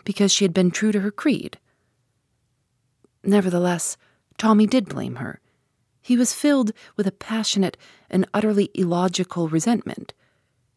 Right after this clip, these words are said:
It was all very well to say things like that, but a real girl would never marry for money.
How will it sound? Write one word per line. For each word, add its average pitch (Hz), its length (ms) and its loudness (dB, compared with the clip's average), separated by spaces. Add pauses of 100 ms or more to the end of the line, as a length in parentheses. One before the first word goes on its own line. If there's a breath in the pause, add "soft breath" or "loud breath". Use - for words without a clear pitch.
(380)
It 240 80 -2
was 254 120 2
all 339 160 2
very 208 220 2
well 180 200 2
to - 120 -8
say 214 320 0
things - 420 -6
like - 200 -10
that, - 320 -10 (540 soft breath)
but 226 180 2
a 240 80 4
real 247 320 2
girl - 360 -10 (300 soft breath)
would 220 120 2
never 208 260 4
marry 202 340 4
for 151 160 -6
money. 208 420 0